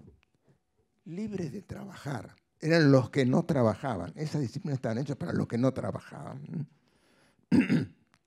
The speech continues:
Hoy creemos que nuestras disciplinas están hechas para producir, para trabajar. Pero estas disciplinas estaban pensadas desde ese lugar. El trivium tenía que ver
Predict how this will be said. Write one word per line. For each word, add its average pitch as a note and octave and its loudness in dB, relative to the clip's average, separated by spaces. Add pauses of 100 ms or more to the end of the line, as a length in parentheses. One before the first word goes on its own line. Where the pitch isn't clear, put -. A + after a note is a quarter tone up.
(260)
Hoy F3 6
creemos C3 0 (240)
que C#3 -6
nuestras C3+ -6
disciplinas C#3 -6
están A#2 -4
hechas A#2+ -4 (260)
para - -8
producir, A2+ 0
para F2+ -10
trabajar. G#2 -8 (460)
Pero - -8
estas D#3+ -4
disciplinas D#3 -10
estaban C3 -10
pensadas B2+ -8
desde A#2+ -2
ese B2 -4
lugar. E2 -10 (800)
El B2+ -10
trivium D3 4 (260)
tenía A2+ -10
que G#2+ -8
ver A2+ -4